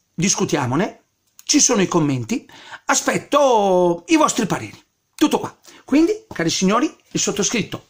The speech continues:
Metal Mike, Ottimo Massimo, Metallaro, per grazia di Dio, di Dio e volontà della nazione, vi saluta e vi augura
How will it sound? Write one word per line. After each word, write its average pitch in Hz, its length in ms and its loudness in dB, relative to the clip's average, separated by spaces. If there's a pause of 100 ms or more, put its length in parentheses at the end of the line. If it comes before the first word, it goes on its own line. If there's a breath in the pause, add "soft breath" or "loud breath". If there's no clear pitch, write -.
(120)
Metal 240 320 0
Mike, 170 360 -4 (380 loud breath)
Ottimo 277 360 2
Massimo, 139 520 -4 (140)
Metallaro, 214 580 0
per 131 180 -6
grazia 208 320 -2
di 165 100 0
Dio, 139 300 -4 (280 loud breath)
di 190 120 2
Dio 175 320 0
e 180 120 4
volontà 208 540 0
della 139 260 -4
nazione, 285 500 2 (420 loud breath)
vi 208 320 0
saluta 220 580 0
e 277 140 2
vi 262 100 2
augura 147 460 -4